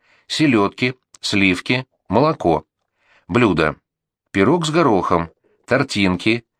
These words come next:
каша, тюря, котлеты, поросячьи потроха, беф ассорти, мясное ассорти, соте де мутон, соте из баранины, рыба отварная. Сласти.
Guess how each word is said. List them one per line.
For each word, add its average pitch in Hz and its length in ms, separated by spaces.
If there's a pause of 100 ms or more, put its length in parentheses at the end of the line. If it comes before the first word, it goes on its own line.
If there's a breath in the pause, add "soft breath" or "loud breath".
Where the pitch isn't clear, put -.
(120)
каша, 90 460
тюря, 87 540 (220)
котлеты, 95 680 (420)
поросячьи 117 580
потроха, 90 720 (580)
беф 151 320
ассорти, 92 680 (280)
мясное 87 460
ассорти, 82 560 (400)
соте 135 360
де 135 100
мутон, 92 480 (260)
соте 127 380
из 104 100
баранины, 113 600 (840)
рыба 113 600
отварная. 85 760 (1200)
Сласти. 95 640